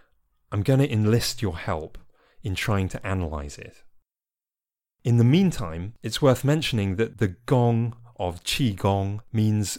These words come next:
work in Chinese. So Qi Gong refers to any exercise that works out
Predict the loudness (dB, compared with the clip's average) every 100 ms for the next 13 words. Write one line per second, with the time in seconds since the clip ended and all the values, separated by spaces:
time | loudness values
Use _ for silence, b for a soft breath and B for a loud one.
0 | -8 0 2 2 -4 -12 -20 -20 _ -12
1 | -8 -6 -8 -8 -12 -14 -18 -20 _ _
2 | _ _ _ b b b -4 -2 0 -4
3 | B B -8 -2 -2 0 0 0 0 -4
4 | -4 -4 0 0 -2 -6 -8 -6 -4 -2
5 | -2 -6 -8 -6 -6 -4 -6 -6 -4 -4
6 | -2 0 0 -4 -8 -8 -8 -14